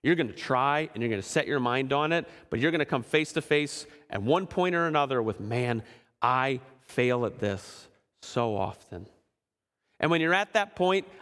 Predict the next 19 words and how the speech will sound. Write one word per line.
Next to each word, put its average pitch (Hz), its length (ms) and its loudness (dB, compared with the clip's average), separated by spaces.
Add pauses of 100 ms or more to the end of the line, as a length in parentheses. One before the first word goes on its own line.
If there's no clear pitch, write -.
(120)
I 147 120 4
want 185 400 0
you 190 120 4
to 180 200 0
remember 185 580 2
the 185 120 0
words 185 440 2
that 156 140 0
Jesus 165 400 0
said 160 420 2
to 131 120 0
this 139 560 -2 (260)
sinful 185 560 0
woman, 143 480 2 (160)
and 131 180 0
he 127 140 0
says 160 380 0
to 190 120 0
you, 135 400 2